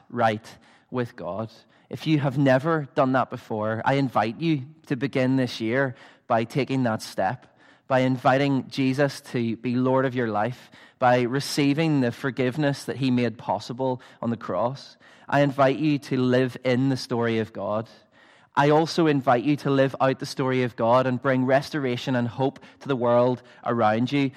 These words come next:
in ways that are imaginative and creative, big and small, to your home, your community, your workplace, to partner with God in the renewal of all things, in making all things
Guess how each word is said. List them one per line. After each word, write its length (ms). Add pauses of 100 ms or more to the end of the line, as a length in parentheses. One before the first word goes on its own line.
(160)
in 160
ways 260
that 140
are 80
imaginative 720
and 120
creative, 480
big 380
and 100
small, 540 (200)
to 100
your 160
home, 340
your 140
community, 460
your 180
workplace, 480
to 120
partner 560
with 220
God 460 (280)
in 200
the 100
renewal 640 (140)
of 160
all 160
things, 400
in 180
making 340
all 340
things 500